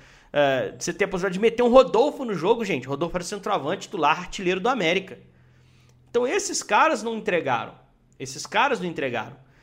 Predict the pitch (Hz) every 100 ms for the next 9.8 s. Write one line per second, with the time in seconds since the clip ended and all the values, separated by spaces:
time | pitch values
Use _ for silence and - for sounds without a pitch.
0 | _ _ _ 156 151 175 202 - - -
1 | - _ - 175 180 226 220 262 202 175
2 | 214 240 180 226 262 269 - 233 247 247
3 | 226 262 269 165 233 175 160 143 127 117
4 | 120 _ 202 180 226 226 214 214 214 220
5 | 214 - 196 - 240 175 185 202 151 131
6 | 131 147 139 131 139 139 151 127 123 214
7 | 190 208 277 302 247 190 220 - 302 302
8 | 214 214 202 190 - 160 190 185 208 165
9 | 214 202 165 170 170 151 131 -